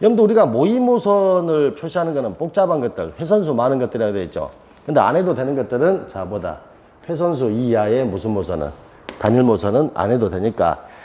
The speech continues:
여러분들, 교재는 문제가 일 번이 답이다. 좀 그런 이야기네. 제가 지금 뭐 <clears throat> 이번 강의는 그 문제를, 내용을 많이 하진 아-, 않았습니다만 한번 끊어가랍니다. 왜?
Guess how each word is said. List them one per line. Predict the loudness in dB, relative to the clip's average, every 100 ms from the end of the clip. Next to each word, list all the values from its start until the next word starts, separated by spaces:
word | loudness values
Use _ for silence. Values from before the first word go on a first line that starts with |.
| -14 -2
여러분들, | 0 0
교재는 | 0 0 2 4 2 -2 -6
문제가 | -2 -2 2 0 0
일 | -4 -4
번이 | -4 -4
답이다. | -6 -8 -4 -4 -4
좀 | -8 -10
그런 | -10 -6
이야기네. | -6 -6 -6 -6 -6 -16 -20 _ _ _ -20 -20 -20 -20 -20 -16 -16 -16 -20 -20 -18 -18 0
제가 | 2 4
지금 | 4
뭐 | 4 4 2 0 2 4 4
<clears throat> | 2 -4
이번 | -6 -2
강의는 | 0 0 -2 -6
그 | -4 -6 -6
문제를, | -6 -6 -6 -4 -6 -8 -4
내용을 | -2 -2 -2
많이 | -4 -4
하진 | -6 -8 -8
아-, | -10 -12
않았습니다만 | -12 -8 -8 -8 -8 -8 -8 -8 -10 -18 -20 _
한번 | -12 -10 -8
끊어가랍니다. | -6 -4 -4 -6 -8 -8 -10 -8
왜? | -8 -8